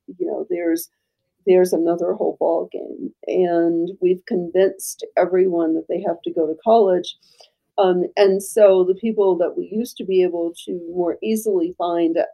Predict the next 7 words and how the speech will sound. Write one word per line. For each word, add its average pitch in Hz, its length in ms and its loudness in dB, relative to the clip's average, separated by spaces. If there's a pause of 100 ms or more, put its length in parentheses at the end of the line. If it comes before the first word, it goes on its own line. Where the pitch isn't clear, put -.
(100)
community 214 540 0
colleges 165 640 -2 (100)
or 170 360 0
through, 165 580 -2 (420)
uh, 160 320 0
trade - 280 0
schools, 170 520 -2